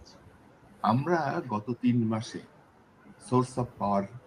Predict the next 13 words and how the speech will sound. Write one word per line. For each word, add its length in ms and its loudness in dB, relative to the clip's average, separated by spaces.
এই 140 6
দুটোর 380 -2
একটারও 920 -2
উপস্থিতি 520 -6
পাই 200 -6
না, 220 -16
পাই 400 6
বল 260 10
প্রয়োগের, 580 4
উম, 280 -10
আহ, 460 -10
প্রয়োগের 380 -4
মাধ্যমে 500 0